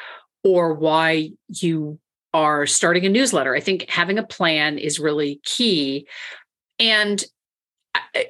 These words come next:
this is the beginning of the year. This is our first full podcast in the new year. Happy New Year, everybody. Sorry, we should have led with that.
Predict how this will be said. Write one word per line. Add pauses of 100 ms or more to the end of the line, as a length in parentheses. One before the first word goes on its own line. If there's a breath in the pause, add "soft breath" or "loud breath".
this
is
the
beginning
of
the
year.
This
is
our
first
full
podcast
in
the
new
year.
Happy
New
Year,
everybody.
Sorry,
we
should
have
led
with
that.